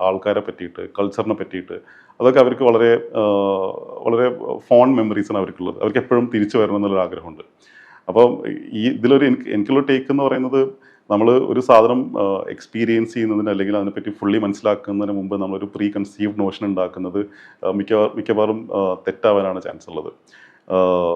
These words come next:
അപ്പൊ ഇതൊരു, അതൊരു, അതൊരു എക്സ്പീരിയൻസ് ആയിരുന്നു. ആ, ഞാൻ തിരിച്ച് അങ്ങനെ ഈ ലൊറേറ്റോ എന്നുള്ള സ്ഥലത്ത് തിരിച്ച്, ആ, ആ,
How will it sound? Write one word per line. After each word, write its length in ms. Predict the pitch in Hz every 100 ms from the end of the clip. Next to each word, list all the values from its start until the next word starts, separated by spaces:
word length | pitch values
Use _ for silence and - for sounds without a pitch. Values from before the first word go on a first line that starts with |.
| 90 - _ _ _
അപ്പൊ 160 | 127 135 135 -
ഇതൊരു, 300 | 139 143 151
അതൊരു, 320 | 135 147 151
അതൊരു 160 | 139 147
എക്സ്പീരിയൻസ് 400 | 139 127 127 123
ആയിരുന്നു. 260 | 98 85 110 - _ _ _ _ 107
ആ, 40 | 104 104 104 104 110
ഞാൻ 100 | 131
തിരിച്ച് 260 | 143 135 151 151 151 -
അങ്ങനെ 440 | 123 123 127 -
ഈ 80 | 113
ലൊറേറ്റോ 440 | 107 110 117 117 127
എന്നുള്ള 200 | 123 120
സ്ഥലത്ത് 360 | 110 101 107
തിരിച്ച്, 260 | 104 98 107
ആ, 280 | 101 101 98 92 90 87 87 _ _ -
ആ, 360 | - - 50